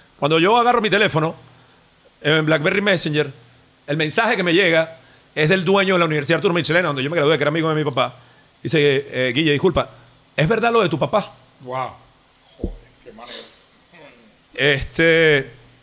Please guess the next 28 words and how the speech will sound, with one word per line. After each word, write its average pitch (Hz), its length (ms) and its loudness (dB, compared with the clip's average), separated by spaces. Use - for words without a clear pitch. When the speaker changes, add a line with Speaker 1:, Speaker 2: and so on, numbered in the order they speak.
Speaker 1:
claro, 170 200 0
entonces 139 280 -2
tú 196 240 0
automáticamente 180 580 0
tú 135 200 -8
sacas 143 280 -6
cuenta, 151 520 -2
ves, 160 460 -2
te 127 100 -8
llamaron 139 340 -4
cinco 160 340 -6
veces. 147 500 0
"Coño, 123 180 -10
me 95 60 -18
está 95 100 -16
preguntando 117 420 -8
este, 131 180 -2
esto". 117 100 -2
Y 113 60 0
bueno, 131 280 -2
al 175 100 0
final 233 160 0
yo 294 100 0
no 285 100 0
pensé 240 240 2
nunca 220 260 0
lo 165 120 2
peor. 147 360 0